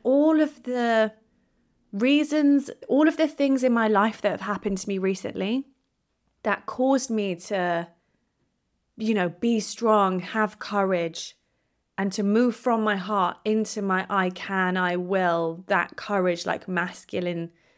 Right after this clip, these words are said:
sense of myself, started flashing through my mind. And I started to just really love myself for that and understand why that happened, why I had moved into that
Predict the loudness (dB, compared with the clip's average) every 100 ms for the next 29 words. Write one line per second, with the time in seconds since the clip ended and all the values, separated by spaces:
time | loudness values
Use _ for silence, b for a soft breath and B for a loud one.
0 | _ -2 0 0 -4 -8 -8 -6 -4 -6
1 | -6 _ _ _ _ -6 -6 -2 -2 -2
2 | -4 -4 -2 0 0 0 0 0 0 -2
3 | -2 0 0 0 -4 -6 -6 -6 -6 -4
4 | -2 0 0 -4 -6 b b b b b
5 | _ _ _ _ -4 2 2 2 2 2
6 | 2 0 0 -2 0 0 -2 0 0 0
7 | -2 -2 0 2 0 -4 -4 0 2 2
8 | 0 -2 -2 -6 -10 -6 -6 -6 -6 -2
9 | 0 2 0 -2 -8 _ _ _ _ _
10 | -4 -2 -2 -2 -2 0 -2 -2 -4 -4
11 | -6 -6 -4 -4 -6